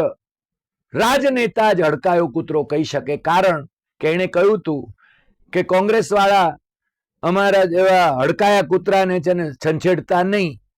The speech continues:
એટલે પોતાને એ હડકાયો કૂતરો કહે છે. એટલે અશોક શર્માની આ વાત છે, એ મને લાગે છે કે આખા દેશમાં જે લોકો સંઘનિષ્ઠ,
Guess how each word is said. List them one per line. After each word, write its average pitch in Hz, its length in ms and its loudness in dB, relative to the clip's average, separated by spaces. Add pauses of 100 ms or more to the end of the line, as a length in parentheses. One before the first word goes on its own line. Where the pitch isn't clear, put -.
(120)
એટલે 160 120 -2
પોતાને 180 540 0
એ 180 40 2
હડકાયો 170 440 2
કૂતરો 170 340 -2
કહે 110 220 -12
છે. - 340 -20 (1040)
એટલે 170 180 0
અશોક 160 500 0
શર્માની 165 720 -4 (360)
આ 185 160 2
વાત 151 280 0
છે, - 440 -8 (420)
એ 156 320 -2 (360)
મને 170 200 -2
લાગે 180 320 2
છે 175 120 -6
કે 180 100 -8
આખા 175 240 -4
દેશમાં 156 600 -6
જે 165 160 -2
લોકો 156 320 -4
સંઘનિષ્ઠ, 151 800 -4